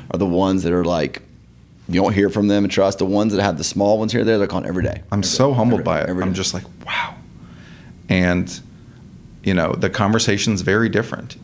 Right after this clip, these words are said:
Speaker 2: You know, no matter what has happened in this case, the ebbs and flows, the ups and downs, they're like, "Whatever you say, Nick, that's why you're here."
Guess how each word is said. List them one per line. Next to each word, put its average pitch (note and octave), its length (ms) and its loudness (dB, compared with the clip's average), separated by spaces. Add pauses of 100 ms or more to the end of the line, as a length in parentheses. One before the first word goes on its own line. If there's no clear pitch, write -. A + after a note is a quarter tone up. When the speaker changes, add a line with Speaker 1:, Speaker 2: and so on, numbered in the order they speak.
(220)
Speaker 2:
You G2 60 -2
know, F#2 80 0
no F#2+ 80 2
matter F#2+ 240 2
what F#2 480 0
has G2+ 140 -2
happened G2 340 0
in G2+ 80 2
this G2+ 140 0
case, G2 280 0
the - 120 -4
ebbs F#2+ 180 -2
and - 120 -4
flows, F#2+ 300 2
the - 60 -4
ups - 220 -2
and F#2 100 -2
downs, G2+ 400 2 (400)
they're - 140 -2
like, E2+ 140 -2
"Whatever F#2 240 2
you G#2+ 80 -2
say, B2+ 200 0
Nick, G#2+ 260 -2
that's - 220 -10
why G2 100 -2
you're G2+ 80 -2
here." - 320 -4